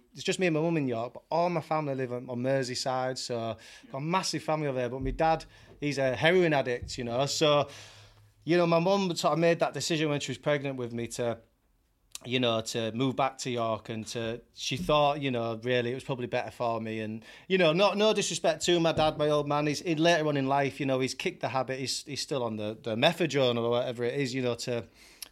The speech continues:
to, to, to, he'll never be, you know, never be off it really, ultimately. But we, we talk a lot now. I go to Liverpool to see him, you know, he's a big, and he's always had a big influence on me with, you know, music and the Beatles and,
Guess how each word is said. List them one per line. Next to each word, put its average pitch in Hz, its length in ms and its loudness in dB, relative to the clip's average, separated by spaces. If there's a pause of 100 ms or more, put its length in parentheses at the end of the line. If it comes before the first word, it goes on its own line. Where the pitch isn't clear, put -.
to, 120 160 -6
to, 123 260 -2
to, 120 220 -8 (140)
he'll 127 180 0
never 151 240 4
be, 131 140 -2
you 135 180 -2
know, 113 180 -2
never 123 220 -2
be 117 140 -2
off 139 200 0
it 113 140 -2
really, 117 340 -2
ultimately. 127 440 -6
But 143 260 0 (320)
we, 160 380 6
we 147 160 2
talk 147 340 2
a 135 60 0
lot 127 160 -2
now. 117 240 0
I 123 80 2
go 123 200 2
to 120 180 -6
Liverpool 113 360 -6
to 110 140 -8
see 113 260 -2
him, 113 120 -2
you 113 100 -2
know, 110 240 -2
he's 110 140 -4
a 113 40 -8
big, 151 260 4
and 143 120 0
he's 143 120 2
always 165 280 6
had 135 100 4
a 139 80 2
big 120 220 -4
influence 113 480 -4
on 113 100 -4
me 110 100 -4
with, 107 220 -6
you 110 140 -6
know, 101 80 -6
music 110 420 -4
and 98 100 -12
the 95 100 -10
Beatles 107 640 -8
and, 101 220 -10